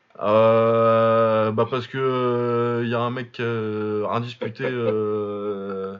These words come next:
y a Jiri Pro-, Prochazka quand même qui a, qui a, qui a laissé la ceinture vacante, donc, euh, oui, non, mais puis, euh, je trouve que, euh,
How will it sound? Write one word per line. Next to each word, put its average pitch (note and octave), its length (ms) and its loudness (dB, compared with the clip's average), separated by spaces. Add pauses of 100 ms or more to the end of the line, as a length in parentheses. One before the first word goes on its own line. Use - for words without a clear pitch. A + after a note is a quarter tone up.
(120)
y G2+ 60 -8
a F#2+ 40 -4
Jiri A2 260 -10
Pro-, A2 260 -10
Prochazka C#3+ 480 -8
quand D3 180 -2
même C3 100 -10
qui B2 100 -8
a, A2+ 120 -4
qui A#2 120 -12
a, G#2+ 120 -6
qui G#2+ 80 -12
a G#2+ 40 -8
laissé G#2+ 240 -10
la G#2+ 80 -8
ceinture G#2+ 280 -16
vacante, A2 400 -12
donc, G2+ 220 -16
euh, G2 100 -14 (480)
oui, B2 140 0
non, C#3 140 2
mais B2 120 0
puis, A#2 220 -6
euh, A2 80 -2
je G#2+ 120 -8
trouve A2+ 280 -12
que, A2+ 120 -12
euh, G2 960 -8